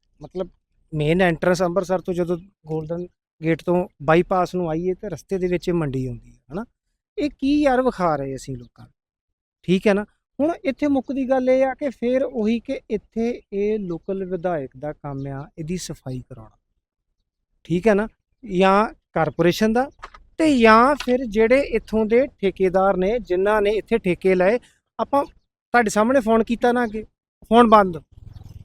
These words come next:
ਯਾਨੀ ਕਿ ਜਿਹੜਾ ਇੱਕ ਠੇਕੇਦਾਰ ਆ ਉਹਦਾ ਫੋਨ ਬੰਦ ਆ, ਯਾਨੀ ਕਿ ਜਿਹਨੇ ਸਫਾਈ ਕਰਨੀ ਉਹਦਾ ਫੋਨ ਬੰਦ ਆ।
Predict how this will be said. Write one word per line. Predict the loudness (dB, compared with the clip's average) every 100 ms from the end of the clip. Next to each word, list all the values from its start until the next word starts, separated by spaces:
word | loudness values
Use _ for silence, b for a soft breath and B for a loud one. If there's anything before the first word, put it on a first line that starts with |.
| 0 4
ਯਾਨੀ | 4 4
ਕਿ | 2
ਜਿਹੜਾ | 2 2
ਇੱਕ | 0
ਠੇਕੇਦਾਰ | -4 -4 -2 -2 -2
ਆ | -4
ਉਹਦਾ | -6 -4 -4
ਫੋਨ | -2 -2
ਬੰਦ | -2 -4 -2
ਆ, | -2
ਯਾਨੀ | -2 -6
ਕਿ | -10
ਜਿਹਨੇ | -12 -8 -8
ਸਫਾਈ | -10 -10 -6 -4
ਕਰਨੀ | -4 -4 -4
ਉਹਦਾ | -4 -6
ਫੋਨ | -6 -6
ਬੰਦ | -6 -6 -4
ਆ। | -4